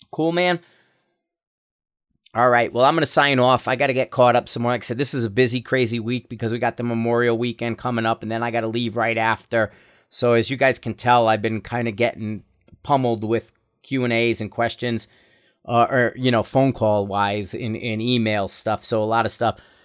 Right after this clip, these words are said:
For those who are coming to the Sniper's Hide Team Challenge, Vectronics is gonna be there. They are bringing the new Terrapin X. So we will have Terrapins there for you to play with. I also believe they're giving one away.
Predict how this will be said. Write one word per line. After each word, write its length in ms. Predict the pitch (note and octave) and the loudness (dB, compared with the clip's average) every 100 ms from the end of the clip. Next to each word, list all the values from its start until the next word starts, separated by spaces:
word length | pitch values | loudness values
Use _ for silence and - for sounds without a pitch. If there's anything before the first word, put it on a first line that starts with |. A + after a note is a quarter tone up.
| _ - | _ 0
For 140 | B2 | 4
those 420 | C3+ E3 F3 F3 | 8 10 10 8
who 140 | - D#3 | 4 2
are 80 | C#3+ | 2
coming 360 | D#3+ D#3 D#3 | 2 4 2
to 120 | C#3 C#3+ | 0 -4
the 60 | |
Sniper's 360 | - D3+ C#3+ C3 | -2 -2 -2 2
Hide 240 | D3 C3+ | 2 2
Team 260 | - E3 - | 0 0 0
Challenge, 540 | - A#2+ A#2 A2 G2 - _ - | 2 2 2 0 -4 -12 _ -4
Vectronics 680 | B2 - - D3 D3+ C#3+ D3+ | -2 0 2 4 4 0 -2
is 160 | C#3+ | -2
gonna 180 | - D3+ | 0 0
be 220 | B2 D3 | 2 2
there. 280 | C3+ D3 D3 | 4 4 4
They 220 | B2 A#2+ | 4 6
are 140 | B2+ C#3+ | 6 6
bringing 540 | B2 C#3+ D3 C#3+ C#3 | 4 2 2 2 2
the 100 | C3 | 2
new 200 | C3+ C#3 | 2 0
Terrapin 640 | C3 C3+ C#3+ C3+ C#3 C3 - | 2 4 4 4 2 0 0
X. 440 | C#3+ D3+ - - - _ _ | 0 0 0 -4 -4 _ _
So 200 | - B2+ | 0 2
we 180 | A#2+ C#3+ | 4 4
will 180 | C#3 B2 | 4 2
have 320 | C3+ C3+ - | 2 2 0
Terrapins 760 | - C#3+ C#3+ - C#3+ C#3 A#2 | 2 2 2 0 0 0 0
there 280 | A2 C3 C#3 | 2 2 2
for 140 | - C3+ | -2 -6
you 180 | C#3 | -4
to 60 | C3 | -4
play 320 | - C#3 C#3+ | -4 -2 0
with. 240 | C#3+ D3 - _ _ | 2 0 -2 _ _
I 140 | - A2+ | -6 0
also 340 | D3 D#3 - | 4 4 4
believe 400 | C3+ C#3 D#3 D3 | -2 0 2 2
they're 140 | C3+ B2 | 2 2
giving 320 | B2 D3 D3 | 2 0 2
one 200 | D3 C#3+ | 2 0
away. 520 | B2+ C3+ C#3+ C#3+ C#3 | 2 2 4 4 2